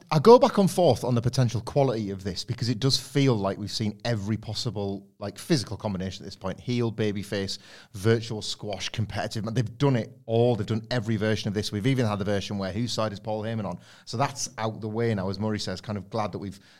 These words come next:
ticked that one off by him sidling up to Roman at the Royal Rumble. Where I think this could really succeed is in, it's funny you mention about minting a new star, because minting a new star was what was always seen to be the natural way to end The Undertaker's streak,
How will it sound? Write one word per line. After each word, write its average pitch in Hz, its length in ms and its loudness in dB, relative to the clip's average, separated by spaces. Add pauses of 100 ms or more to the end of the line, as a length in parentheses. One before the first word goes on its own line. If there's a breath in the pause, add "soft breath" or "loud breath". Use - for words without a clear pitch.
(140 soft breath)
ticked - 200 -4
that 110 140 -2
one 107 100 -4
off 110 220 -4
by 98 140 0
him 95 260 -2
sidling 107 500 2
up - 120 -6
to 101 120 -2
Roman 98 480 2
at 104 80 -8
the - 60 -8
Royal 101 200 0
Rumble. 95 380 0 (920 loud breath)
Where 151 320 8
I 202 40 6
think 165 200 2
this 131 100 0
could 117 160 -2
really 123 340 4
succeed 104 760 -2
is 113 260 2
in, 110 240 2
it's - 140 -4
funny 156 200 4
you 143 60 4
mention 131 460 0
about 98 360 -2
minting 110 520 2
a 98 40 -6
new 104 200 -2
star, 95 420 -2 (300 soft breath)
because 101 260 -2
minting 143 320 6
a 147 80 4
new 127 160 4
star - 460 0 (180 soft breath)
was 101 160 -6
what 110 140 -2
was 107 140 0
always 117 500 6 (260)
seen 147 380 4
to - 80 -2
be 110 260 0
the 101 140 -2
natural 107 480 -4
way 107 160 -2
to - 180 -10
end 107 320 0
The 104 140 -4
Undertaker's 110 500 -4
streak, 139 440 -4